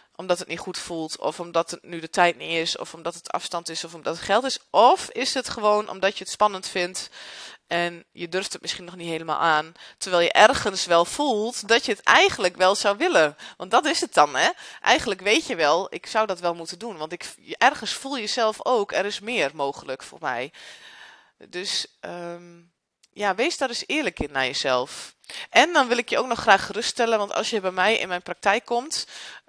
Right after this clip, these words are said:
ehm, ja, weet je, we gaan het natuurlijk hebben over, eh, situaties van vroeger of gebeurtenissen die je raken, situaties die je moeilijk vindt, tuurlijk. Maar,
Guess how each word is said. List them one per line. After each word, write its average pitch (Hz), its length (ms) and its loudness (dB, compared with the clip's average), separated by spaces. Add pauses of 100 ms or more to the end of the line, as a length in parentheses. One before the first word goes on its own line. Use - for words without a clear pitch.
(100)
ehm, 175 560 -6 (400)
ja, 160 240 4
weet 185 160 -2
je, 233 80 -2
we 202 80 -2
gaan 247 180 -2
het 220 100 -6
natuurlijk 294 420 -6
hebben 185 300 2
over, 175 520 -2 (800)
eh, 170 440 -10
situaties 185 760 0
van 196 140 -6
vroeger 170 560 -4
of - 120 -8
gebeurtenissen 185 720 -6
die 180 100 -8
je 170 100 2
raken, 160 800 4
situaties 180 640 -2
die 196 120 -10
je 185 80 -6
moeilijk 185 300 -6
vindt, 156 320 -8
tuurlijk. 208 360 -4
Maar, 170 320 0